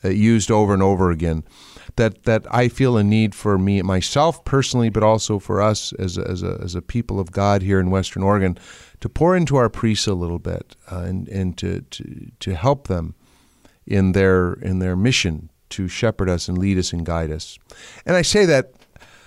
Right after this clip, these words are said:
you know, and, and, and, you know, people get very, uh, they get very funny and, and, and sensitive about these things. I can hear somebody, you know, saying, "That sounds very clerical. You know, why would I focus just on the priests? You know, we're all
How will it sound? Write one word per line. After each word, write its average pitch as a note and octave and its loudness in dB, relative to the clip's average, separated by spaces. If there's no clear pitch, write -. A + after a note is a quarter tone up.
you D3 2
know, A2 4
and, A2+ 2
and, A2 2
and, A2+ 2
you C3 4
know, A2+ 4
people C#3 -2
get C#3+ 0
very, B2 2
uh, F#2+ -6
they G#2+ 0
get A2 2
very B2 2
funny G#2 2
and, F2+ 0
and, F#2 0
and F#2 -4
sensitive F2+ 0
about E2+ 0
these F2 -6
things. E2+ -6
I F#2 -6
can F#2 -4
hear F2+ 2
somebody, F2+ -4
you - -4
know, F2 2
saying, F2+ 0
"That F2 0
sounds F2 0
very E2+ 0
clerical. E2 -2
You F#2+ -2
know, F2+ 2
why F#2 4
would F#2 4
I F#2 4
focus F#2 0
just - -4
on E2+ 0
the E2 -2
priests? D#2 -4
You F2+ -4
know, D#2+ -2
we're F2+ 2
all G#2+ 4